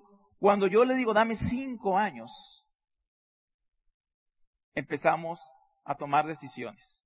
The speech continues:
Elegir es renunciar. Elegir es renunciar.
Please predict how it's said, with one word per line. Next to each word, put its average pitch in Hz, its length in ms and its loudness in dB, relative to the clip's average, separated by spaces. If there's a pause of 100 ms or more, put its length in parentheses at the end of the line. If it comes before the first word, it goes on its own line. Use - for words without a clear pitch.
Elegir 185 600 -2 (340)
es 147 160 -8
renunciar. 127 640 -12 (1200)
Elegir 143 600 -4
es 156 100 -8
renunciar. 139 540 -8